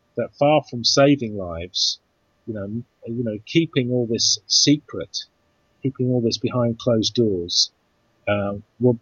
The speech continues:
will put more British lives at risk. Just this weekend, um, uh, another counterterrorism o-, official, uh, has resigned, and, um, a U S counter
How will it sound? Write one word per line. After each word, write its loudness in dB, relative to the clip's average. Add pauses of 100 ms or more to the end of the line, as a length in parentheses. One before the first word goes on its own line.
(100)
will 4
put 0
more 6
British 0
lives -4 (420)
at -14 (100)
risk. -2 (440)
Just 2
this 2
weekend, 2 (560)
um, -2 (1040)
uh, 0 (100)
another 2
counterterrorism 0
o-, 0 (100)
official, 2
uh, 0
has 2
resigned, 4 (320)
and, -2 (260)
um, 4 (360)
a -4
U 6
S 2
counter -6